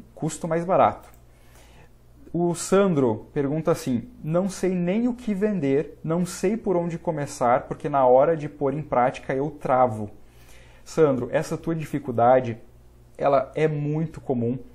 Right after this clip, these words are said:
As pessoas de-, têm dificuldade realmente de tirar do papel, tá?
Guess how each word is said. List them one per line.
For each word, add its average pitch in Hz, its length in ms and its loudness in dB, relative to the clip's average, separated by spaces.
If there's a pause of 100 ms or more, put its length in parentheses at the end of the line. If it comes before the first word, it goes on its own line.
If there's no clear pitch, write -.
As - 100 -8
pessoas 135 480 -6
de-, 131 120 -14 (180)
têm 147 160 -4
dificuldade 135 720 0
realmente 135 480 -6
de 143 280 -4
tirar 147 440 0
do 143 160 -6
papel, 117 560 -2
tá? 120 240 -2